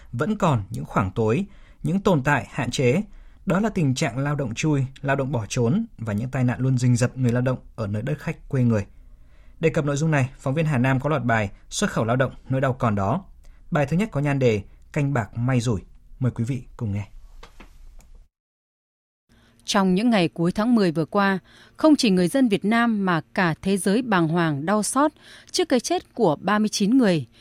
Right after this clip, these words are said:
Speaker 2: Họ là những lao động chính trong gia đình và còn rất trẻ, đã phải bỏ mạng nơi xứ người do chết ngạt trong một chiếc xe container tại Anh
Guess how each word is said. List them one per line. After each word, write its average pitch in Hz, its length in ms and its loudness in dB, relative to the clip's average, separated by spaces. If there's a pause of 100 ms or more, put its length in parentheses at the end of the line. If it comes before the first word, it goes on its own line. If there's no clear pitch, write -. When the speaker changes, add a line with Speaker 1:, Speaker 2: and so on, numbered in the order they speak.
(220)
Speaker 2:
Họ 262 200 4
là 233 100 6
những 247 200 6
lao 311 120 6
động 247 200 -2
chính 226 300 2
trong 254 200 -2
gia 240 120 0
đình 180 400 0
và 165 140 -2
còn 160 300 0
rất 302 200 -4
trẻ, 180 360 0 (280)
đã 269 100 -2
phải 269 160 -2
bỏ 196 180 4
mạng 175 280 0
nơi 233 260 -2
xứ 214 240 -2
người 202 380 2 (260)
do 214 160 0
chết 294 240 -4
ngạt 185 340 0
trong 185 260 -4
một 143 180 -6
chiếc 269 160 -6
xe 208 240 -4
container 202 500 -2 (100)
tại 160 120 -2
Anh 190 300 -2